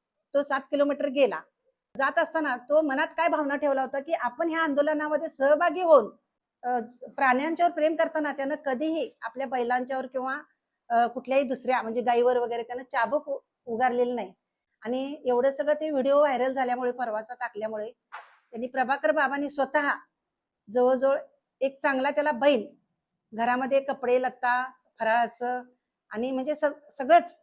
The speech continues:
अ, सत्कार करण्यात आला त्याचा. स्वतः येऊन ते सत्कार केले आणि त्यामुळं मी ग्रामपंचायततर्फे काकांचं, प्रभाकर बाबांचं आणि सर्व आमच्या शेतकऱ्यांचं, अ, ग्रामपंचायतीजवळ तर्फे आभार मान-, व्यक्त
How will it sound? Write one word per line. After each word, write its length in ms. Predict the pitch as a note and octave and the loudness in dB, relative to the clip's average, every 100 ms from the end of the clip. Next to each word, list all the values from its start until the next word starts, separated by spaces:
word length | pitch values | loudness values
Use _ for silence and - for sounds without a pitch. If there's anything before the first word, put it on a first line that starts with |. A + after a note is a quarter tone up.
| _ - | _ -10
अ, 120 | A#3 | -8
सत्कार 360 | - - D4+ D4+ | -6 -4 0 0
करण्यात 320 | D4+ B3+ A3+ | 0 -2 -2
आला 140 | F#3+ | -4
त्याचा. 260 | F#3 F#3+ F#3+ F3 _ _ _ _ _ _ _ _ | -6 -8 -8 -12 _ _ _ _ _ _ _ _
स्वतः 240 | A3 B3+ | -8 0
येऊन 240 | C4+ C4+ | 0 0
ते 80 | C4+ | -2
सत्कार 360 | C4 A#3+ - A#3 | -6 -8 -4 -4
केले 460 | A#3 F#3 F#3+ B3 - _ _ _ - | -4 -6 -6 -10 -18 _ _ _ -12
आणि 120 | G#3+ | -10
त्यामुळं 400 | B3+ B3+ C4+ C#4 | -6 -4 -4 -4
मी 320 | C#4 D4+ D#4 | -4 -4 -4
ग्रामपंचायततर्फे 960 | A3+ A#3+ B3+ C4+ C4+ C4 C4+ A#3+ C4 C#4+ C#4+ _ _ _ A#3+ | -4 -4 -4 -6 -6 -6 -6 -6 -2 -2 -4 _ _ _ -8
काकांचं, 500 | G#3+ B3 B3 B3+ C4 | -6 -2 -4 -4 -4
प्रभाकर 440 | A#3+ G#3+ A#3+ B3+ | -4 -4 -4 -4
बाबांचं 640 | B3 A3 A3+ A3 A#3+ A#3+ B3 _ _ _ - | -2 0 0 -2 -4 -6 -6 _ _ _ -8
आणि 320 | A3+ C#4 D4 _ _ | -4 -4 -8 _ _
सर्व 240 | - C4+ | -2 2
आमच्या 280 | C#4 B3 C#4 | 2 0 -4
शेतकऱ्यांचं, 720 | C#4 C4+ - D#4 D#4+ C#4+ G#3+ G3 _ _ _ _ _ _ _ _ _ | 0 0 4 6 6 2 -4 -8 _ _ _ _ _ _ _ _ _
अ, 40 | A3+ A#3 - A3 | -4 -4 -6 -4
ग्रामपंचायतीजवळ 840 | B3 C4 C4+ C4+ C4+ C4+ B3 A#3+ B3 B3 | 0 0 0 -4 -6 -8 -6 -6 -8 -8
तर्फे 260 | A3+ A#3 | -6 -6
आभार 360 | B3 G#3 F#3 G#3 | -6 -8 -8 -10
मान-, 320 | G#3+ G3 G3+ | -10 -12 -12
व्यक्त 260 | G3+ G#3 | -14 -14